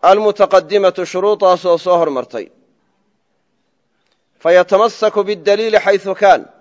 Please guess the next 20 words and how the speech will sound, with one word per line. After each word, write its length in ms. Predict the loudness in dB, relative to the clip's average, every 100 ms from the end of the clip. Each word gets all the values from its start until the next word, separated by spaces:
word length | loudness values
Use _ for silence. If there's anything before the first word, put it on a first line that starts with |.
| _ _ _ _ _ _ _ _ _ _ _ _ _ _ _ _ -10
Wuxuu 240 | 0 0
qabsanayaa, 760 | 2 -2 0 2 2 2 0 -2 -10 _ _ _ _ _ _ _ _ _ _ _ _ _
mujtahidka 580 | -12 -6 0 0 2 4 4
mutlaqa 540 | 2 -2 0 2 2 4 4
ahi, 220 | 0 -6 -14 _ _ _ _ _ _ _ _ _ _
daliilka 440 | 0 4 4 2 2
ayuu 240 | 4 4 2
qabsanayaa. 640 | 0 -2 -2 0 2 2
Meel 220 | 2 0 -2
kasta 320 | -4 -6 -6
uu 120 | -4
daliilku 420 | -4 -4 -4 -6 -6
ku 100 | -6
sugan 320 | -6 -4 -2
yahayba, 440 | 2 4 4 2 0
daliilkuu 440 | -2 -2 -2 -4 -2
qabsanayaa, 520 | -2 -2 -2 0 0
ku 120 | -2
camal 300 | -2 0 0
falayaa. 440 | 0 -4 -4 -8